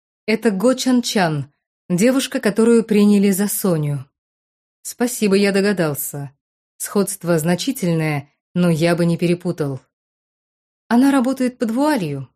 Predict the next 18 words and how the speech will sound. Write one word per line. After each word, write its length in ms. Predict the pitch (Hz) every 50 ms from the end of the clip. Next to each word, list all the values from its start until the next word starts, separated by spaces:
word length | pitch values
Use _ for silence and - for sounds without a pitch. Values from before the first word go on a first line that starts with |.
| _ _ _ _ _ _ _ _ _ _ _ _ _ _ -
«Ну, 220 | 170 170 180 185
не 200 | 185 185 185 185
истуканом 600 | 175 - - - 180 - - 240 254 226 180 160
же, 320 | 147 139 147 143 131 - _ _ _ _ _ _ _ _ _ _
пластика 540 | - 202 226 220 - - - 160 147 - 151
другая». 680 | 147 165 175 170 165 165 156 147 143 139 139 131 - _ _ _ _ _ _ _ _ _ _ _ _ _ _ _ _ _ _ _ _ -
«Мисс 280 | 208 220 214 196 180 175
Го, 400 | 170 175 170 160 180 226 - _ _ _ _ _ _ _ -
это 300 | 262 311 302 - 285 262
мистер 400 | 233 240 247 240 - - 233 214
МакКинби, 800 | 214 214 226 214 - - - 180 160 151 143 135 139 135 135 _ _ _ _ _ _ -
мой 280 | 180 180 185 190 185
босс». 520 | 175 170 170 175 151 - - - - - _ _ _ _ _ _ _ _ _ _ _ _ _ _ _ _ _ _ _ _ _ _
«Да, 340 | - 220 208 214 214 214 208 202
спасибо. 600 | - - - 269 - - - 196 165 170 160 - _ _ _ -
Хорошо 460 | - - 240 240 233 - - 320 320
ли 120 | 277 233
вам? 380 | 180 185 175 190 226 233 -